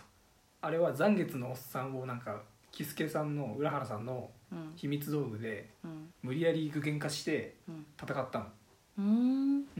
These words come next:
Speaker 1: で、認めてもらったの。
Speaker 2: うーん。あ、めちゃくちゃ剣が刺さってて。
Speaker 1: そうそうそうそうそう。
Speaker 2: あ、やっぱりこの形だぜ。これが本物の剣だ。バキってなって。今のは私に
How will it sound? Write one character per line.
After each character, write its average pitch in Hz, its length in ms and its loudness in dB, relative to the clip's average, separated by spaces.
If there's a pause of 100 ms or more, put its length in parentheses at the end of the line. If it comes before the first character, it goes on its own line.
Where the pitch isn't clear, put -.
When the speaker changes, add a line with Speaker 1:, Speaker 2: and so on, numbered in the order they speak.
Speaker 1:
で、 156 160 0
認 151 220 2
め 151 60 0
て 147 60 2
も 143 100 2
ら 139 60 0
っ - 40 -4
た 123 100 -4
の。 104 60 -4 (360)
Speaker 2:
う - 20 6
ー 208 40 6
ん。 254 460 6 (380)
あ、 - 280 4 (240)
め 180 120 2
ち 180 80 2
ゃ 240 40 6
く 240 80 -2
ち 247 60 -2
ゃ 277 60 6
剣 285 180 6
が 202 80 10
刺 170 140 -2
さ 190 120 -4
っ 196 60 -4
て - 140 -2
て。 151 240 2
Speaker 1:
そ 151 100 6
う 139 40 4
そ 147 120 0
う 120 60 0
そ 120 140 -4
う - 20 -2
そ - 160 -8
う - 20 -10
そ - 140 -12
う。 104 40 -8 (140)
Speaker 2:
あ、 214 180 -2 (140)
や 202 80 0
っ 202 60 -8
ぱ 311 120 2
り 285 100 4
こ 196 120 0
の 208 100 6
形 302 340 2
だ 330 140 0
ぜ。 247 360 2 (180)
こ - 100 -6
れ 233 120 0
が 277 100 -2
本 294 220 0
物 311 180 0
の 330 140 -4
剣 349 260 -2
だ。 220 420 2
バ - 160 -12
キ 160 120 -10
っ 151 40 -10
て - 200 -14
な - 60 -10
っ - 20 -14
て。 - 80 -20 (240)
今 170 240 -4
の 139 160 -2
は 127 160 -6
私 156 400 -4
に 165 320 -4